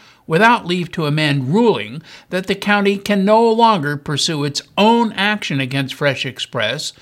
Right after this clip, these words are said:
but must instead seek enforcement of the lien.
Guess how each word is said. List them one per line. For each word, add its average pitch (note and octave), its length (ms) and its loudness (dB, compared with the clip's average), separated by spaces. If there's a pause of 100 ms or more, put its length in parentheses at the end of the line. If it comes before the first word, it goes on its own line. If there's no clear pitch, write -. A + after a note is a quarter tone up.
(280)
but D3+ 180 0
must D#3+ 300 0
instead D#3+ 840 0
seek G3+ 360 -2
enforcement D3 800 -4 (140)
of C3+ 260 0
the C3 100 -4
lien. B2+ 440 -4